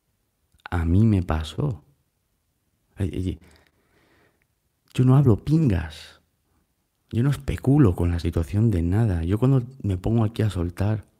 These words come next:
o sea, hablo con conocimiento y hablo con una base.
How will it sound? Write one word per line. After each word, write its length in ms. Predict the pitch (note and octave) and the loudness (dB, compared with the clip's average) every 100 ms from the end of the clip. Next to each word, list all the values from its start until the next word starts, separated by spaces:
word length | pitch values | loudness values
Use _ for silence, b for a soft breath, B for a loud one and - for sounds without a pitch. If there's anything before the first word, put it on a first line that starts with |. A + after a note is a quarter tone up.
| _ _ _ _ _ _ _ _ _ _ _ _ _ _ _ _ _ _ _ _ _ _ _ _ _ - | _ _ _ _ _ _ _ _ _ _ _ _ _ _ _ _ _ _ _ _ _ _ _ _ _ -18
o 60 | |
sea, 140 | - - | -10 -6
hablo 260 | F#2 A#2+ | -2 0
con 140 | A#2 G2+ | 0 0
conocimiento 720 | E2+ D#2+ D#2+ D#2 D2+ D2+ - _ _ _ _ - | -2 0 -2 -2 -4 -12 -16 _ _ _ _ -6
y 100 | F2 | -4
hablo 160 | G#2 | -2
con 120 | F#2+ | -2
una 160 | F#2+ E2+ | -2 -2
base. 360 | E2 D#2+ - | -4 -6 -14